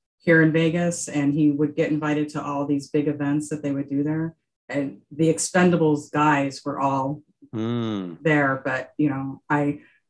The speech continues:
Speaker 1: didn't want to be one of the twinks going out with the boss, so I, I passed.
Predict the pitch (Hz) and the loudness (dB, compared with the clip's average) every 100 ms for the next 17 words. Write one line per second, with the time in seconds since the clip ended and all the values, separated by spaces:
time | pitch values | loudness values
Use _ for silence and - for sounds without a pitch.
0 | _ _ - 196 170 175 170 156 165 156 | _ _ 2 4 6 4 4 2 4 4
1 | 156 147 143 147 - 156 151 - 151 143 | 2 2 -2 -6 0 2 2 0 -4 -2
2 | 139 139 123 139 139 139 131 131 - 139 | -2 -4 -6 -10 -8 -4 -4 -4 -8 -10
3 | 135 135 - _ _ _ _ - 156 151 | -10 -12 -16 _ _ _ _ -2 2 2
4 | - 214 - 139 135 - - - - | 2 -2 0 -6 -4 -4 -4 -4 -12